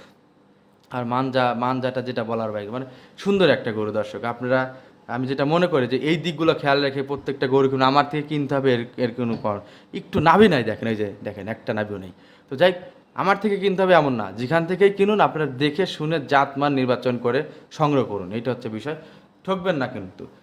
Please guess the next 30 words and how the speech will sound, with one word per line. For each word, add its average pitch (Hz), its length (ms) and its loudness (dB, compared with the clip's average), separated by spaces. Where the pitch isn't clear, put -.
তো 143 80 -10
যাই 151 180 0
হোক, 160 100 -2
এই 165 80 -2
বাচ্চারা 160 320 0
যদি 160 160 -6
কেউ 160 220 0
নেন, 151 220 2
এক 127 220 -4
লক্ষ 135 220 0
পাঁচ 127 220 0
হাজার 139 260 -4
টাকা 139 220 -4
দাম 127 220 0
চাওয়ার 131 240 4
মতো 139 180 0
জায়গা 139 320 4
আছে। 107 220 -2
আমি 110 140 -6
এর 123 80 4
আগেও 123 220 2
বিক্রি 127 280 -2
করছি 143 320 0
এক 123 120 2
লক্ষ 113 180 -4
পাঁচ, 120 260 4
দশ 117 240 0
এই 120 220 -2
জাতীয় 113 280 0
বাচ্চাগুলো 110 440 -2